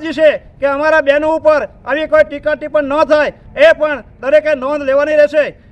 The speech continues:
રાજકોટ મુકામે અમારા ભાઈઓ ઉપર અને ગોંડલ મુકામે જ્યારે અમારી બહેનો ઉપર જે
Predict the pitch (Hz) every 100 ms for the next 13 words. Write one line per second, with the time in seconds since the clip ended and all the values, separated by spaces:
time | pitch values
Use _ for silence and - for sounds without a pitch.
0 | - - - - - 254 220 233 294 277
1 | 320 294 302 311 311 302 302 302 196 233
2 | 294 311 302 311 311 - - - 269 285
3 | 240 285 311 302 294 302 302 277 285 302
4 | 285 302 294 254 285 311 302 294 311 285
5 | - - - 190